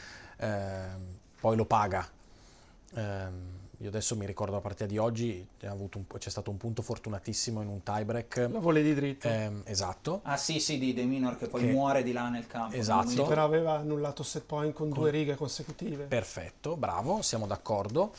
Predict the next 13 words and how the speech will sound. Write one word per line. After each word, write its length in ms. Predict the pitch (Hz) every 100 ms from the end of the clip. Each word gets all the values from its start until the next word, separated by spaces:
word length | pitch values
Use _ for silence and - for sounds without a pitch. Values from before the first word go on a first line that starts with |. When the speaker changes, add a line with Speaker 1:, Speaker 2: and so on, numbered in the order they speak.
| - - -
Speaker 1:
Eh, 560 | - 127 117 113 110 107 - - - -
lì 220 | 135 160
f-, 200 | 135 - -
sta 340 | - - 131
zitto, 440 | 120 156 139 - 160
non 160 | 139
dice 240 | 135 139 123
una 100 | 120
parola, 480 | 139 127 120 135 139
i 100 | 113
due 200 | 120 127
punti 420 | 131 131 120 139
dopo 500 | 123 107 - 120 117